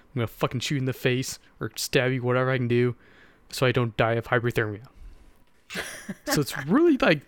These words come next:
Speaker 1: got a kinda unique aspect to that, to Battlefield, um, where it's not, like, the chaoticness of online multiplayer, where you're actually doing a lot more, like, sneaking around and shit. Um, so I've been enjoying it so far.
Speaker 2: That's good.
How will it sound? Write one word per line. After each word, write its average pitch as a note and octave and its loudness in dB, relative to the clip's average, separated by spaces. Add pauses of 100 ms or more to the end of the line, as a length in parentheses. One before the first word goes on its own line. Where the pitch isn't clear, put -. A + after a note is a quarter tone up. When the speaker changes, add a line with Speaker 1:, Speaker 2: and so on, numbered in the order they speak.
(640)
Speaker 1:
got E3 6
a D3 6
kinda D3+ 6
unique C#3 2
aspect C3+ 2
to D3 -2
that, D3 4 (360)
to C3+ -2
Battlefield, C3 4 (540)
um, A2 2 (800)
where C3 -2
it's - -6
not, C#3 4
like, B2+ 2 (260)
the B2+ -6
chaoticness B2 0
of A2+ -2 (680)
online A#2 -2
multiplayer, D3 2 (540)
where B2+ 0
you're B2 2
actually B2 -2
doing B2 0
a A#2 -2
lot B2 -2
more, B2 -2
like, A#2 -2 (320)
sneaking B2+ -2
around A2+ 0
and C#3 -2
shit. D#3 0 (720)
Um, F#3 -8
so F3 4
I've F#3 0
been F3 2
enjoying B2 0
it A#2 -2
so B2+ 0
far. A#2+ 0
Speaker 2:
That's B2 -4
good. G2 -10